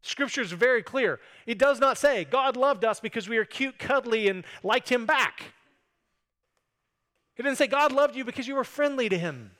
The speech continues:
He's just returning the favor." No, it says that God loved you when you were his enemy. Right? When you were his enemy, when you were opposed to him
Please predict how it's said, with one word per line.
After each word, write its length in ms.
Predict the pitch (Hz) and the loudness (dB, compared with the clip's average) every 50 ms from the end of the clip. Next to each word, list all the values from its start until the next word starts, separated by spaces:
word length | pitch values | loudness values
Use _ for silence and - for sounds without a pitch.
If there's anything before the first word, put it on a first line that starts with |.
| _ _ _ _ _ _ _ _ _ _ _ _ _ _ | _ _ _ _ _ _ _ _ _ _ _ _ _ _
He's 160 | - 247 185 | -14 -12 -10
just 160 | 196 185 - | -10 -10 -10
returning 320 | 202 202 - - 196 196 202 | -10 -14 -10 -10 -10 -10 -10
the 80 | 202 | -12
favor." 380 | 185 - 135 120 117 117 117 117 _ _ _ _ _ _ _ _ _ _ _ _ _ _ _ _ _ _ _ _ _ _ _ _ - | -14 -14 -14 -14 -14 -16 -18 -20 _ _ _ _ _ _ _ _ _ _ _ _ _ _ _ _ _ _ _ _ _ _ _ _ -10
No, 60 | 233 | -8
it 80 | 202 - | -4 -2
says 160 | 233 214 180 | -2 0 0
that 160 | 220 - - - - - - | -2 -4 -4 -12 -20 -12 -4
God 280 | - 220 247 247 226 220 | 0 2 2 2 0 0
loved 340 | 220 226 214 175 147 - | -2 -2 -2 -2 -4 -12
you 300 | 170 214 233 214 180 156 _ - _ - | -12 -10 -8 -8 -8 -8 _ -16 _ -4
when 200 | 185 202 190 180 | -4 -4 -4 -4
you 200 | 165 202 233 220 | -6 -6 -6 -6
were 260 | 196 180 190 196 185 | -4 -2 -2 -2 -2
his 460 | - - - 196 170 160 131 - - _ _ _ - | -4 -2 0 0 0 0 -4 -12 -20 _ _ _ -6
enemy. 720 | 190 202 196 170 151 139 127 113 104 104 95 92 - _ _ _ _ _ _ _ _ _ _ _ _ _ _ _ _ _ _ _ _ _ _ _ _ _ _ - | -6 -6 -4 -6 -8 -10 -12 -14 -18 -20 -20 -20 -20 _ _ _ _ _ _ _ _ _ _ _ _ _ _ _ _ _ _ _ _ _ _ _ _ _ _ -8
Right? 220 | 127 147 247 320 _ _ _ _ _ _ _ _ _ _ _ _ _ _ _ _ _ _ _ _ _ _ _ _ _ _ _ _ _ _ _ _ _ _ _ _ _ _ _ _ _ _ _ - | -6 -6 -6 -6 _ _ _ _ _ _ _ _ _ _ _ _ _ _ _ _ _ _ _ _ _ _ _ _ _ _ _ _ _ _ _ _ _ _ _ _ _ _ _ _ _ _ _ -16
When 140 | 165 160 | -12 -10
you 160 | 160 170 226 254 | -10 -8 -8 -6
were 120 | 240 208 | -6 -6
his 320 | - - 185 160 143 - _ _ _ - | -4 -4 -6 -6 -6 -10 _ _ _ -6
enemy, 240 | 220 202 202 180 160 | -2 -2 -2 -2 -4
when 180 | 170 160 190 190 | -4 -4 -4 -2
you 120 | 226 269 | -2 0
were 220 | 302 285 247 196 - - - - | 0 2 0 0 -2 -6 -6 -4
opposed 840 | 214 - - - - - - 214 240 254 269 240 - - 185 160 - | -4 -4 -4 -8 -12 -4 -2 -2 -2 -2 -4 -8 -8 -12 -18 -18 -16
to 160 | - - 139 | -10 -10 -10
him 220 | 113 - 117 101 | -10 -10 -16 -18